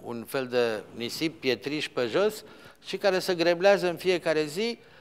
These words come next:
în așa fel încât niciodată să nu se observe un pas care a fost făcut acolo. E poate singura asemănare. Asta a fost munca de ani de zile a multor oameni, a multor activiști și pasiviști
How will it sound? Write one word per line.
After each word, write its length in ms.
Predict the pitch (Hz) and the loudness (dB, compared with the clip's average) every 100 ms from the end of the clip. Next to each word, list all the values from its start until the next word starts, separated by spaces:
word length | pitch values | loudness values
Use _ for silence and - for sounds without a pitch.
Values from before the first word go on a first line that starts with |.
| - | -20
în 100 | - | -8
așa 260 | 190 202 220 | -4 -2 -2
fel 180 | 214 214 | 0 0
încât 300 | 208 208 185 | 0 -4 -6
niciodată 440 | 196 190 185 175 | -4 -2 -2 -2
să 220 | 165 165 | -6 -4
nu 220 | 160 165 160 | -4 -4 -8
se 420 | - 156 151 147 | -4 -2 -2 -4
observe 640 | 131 127 - 151 135 143 117 | -12 -12 -6 -4 -4 -6 -6
un 180 | 120 104 | -10 -6
pas 440 | 139 135 - - - | -4 -4 -6 -18 -10
care 140 | 117 | -6
a 60 | 110 | -6
fost 200 | 107 120 | -6 -8
făcut 300 | 117 107 110 | -8 -8 -6
acolo. 380 | 107 - 92 87 - - | -6 -6 -10 -12 -18 -12
E 120 | 131 | -10
poate 360 | 135 131 131 | -6 -4 -6
singura 420 | 123 - 131 117 117 | -8 -10 -8 -4 -4
asemănare. 600 | 113 120 113 104 92 - - - - - - | -4 -8 -8 -6 -6 -8 -14 -20 -20 -20 -8
Asta 260 | 180 - 175 | -6 -2 -2
a 60 | |
fost 380 | - 196 180 - - - | 2 0 0 -8 -20 -20
munca 440 | - 151 196 185 170 | -8 -4 -2 -2 0
de 120 | 160 | 2
ani 180 | 170 170 | 0 0
de 120 | 170 | -4
zile 440 | 151 165 120 82 - _ _ _ _ | -4 -6 -6 -8 -12 _ _ _ _
a 140 | - | -10
multor 580 | 104 113 190 165 127 113 | -8 -2 -2 -2 -4 -4
oameni, 480 | 107 98 85 80 - | -2 -2 -4 -12 -16
a 160 | - 90 | -10 -8
multor 420 | 98 156 165 151 | -6 -6 -2 0
activiști 600 | 139 135 - 131 160 175 - | 0 0 -6 -6 -6 -6 -8
și 100 | 190 | -4
pasiviști 680 | 180 175 - 185 107 - | 0 0 -2 -6 -6 -10